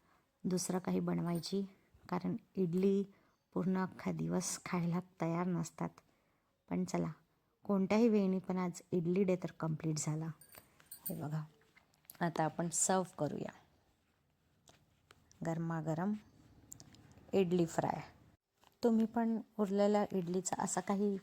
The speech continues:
वेगळं ट्राय करता का? मला कमेंट करून सांगा. आणि हो, माझी रेसिपी आवडली असेल तर व्हिडिओला लाईक,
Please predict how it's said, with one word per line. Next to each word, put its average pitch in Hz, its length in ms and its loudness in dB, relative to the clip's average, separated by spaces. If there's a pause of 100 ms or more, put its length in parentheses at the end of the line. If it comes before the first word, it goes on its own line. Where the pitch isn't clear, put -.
वेगळं 185 280 0
ट्राय 180 280 6
करता 175 360 -4
का? 175 220 -4 (200)
मला 170 280 0
कमेंट 170 380 0
करून 175 240 -4
सांगा. 160 340 -6 (540)
आणि 185 240 2
हो, 180 340 0
माझी 175 340 -2
रेसिपी 185 440 -2
आवडली 170 440 -2
असेल 175 340 -2 (500)
तर 185 100 0
व्हिडिओला 180 480 4
लाईक, 175 300 4